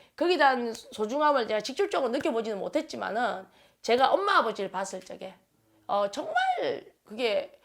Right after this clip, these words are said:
있을 때는 몰라요. 옆에 있을 때는 그게 당연하다고 생각을 합니다.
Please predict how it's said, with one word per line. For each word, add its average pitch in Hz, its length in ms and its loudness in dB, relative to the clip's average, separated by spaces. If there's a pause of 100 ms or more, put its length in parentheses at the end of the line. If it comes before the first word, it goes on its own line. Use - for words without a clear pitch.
(300)
있을 427 280 2
때는 381 220 2
몰라요. 254 500 6
옆에 294 200 -2
있을 233 240 -2
때는 202 320 -4
그게 240 180 -6
당연하다고 262 580 0
생각을 196 340 -2
합니다. 185 760 -4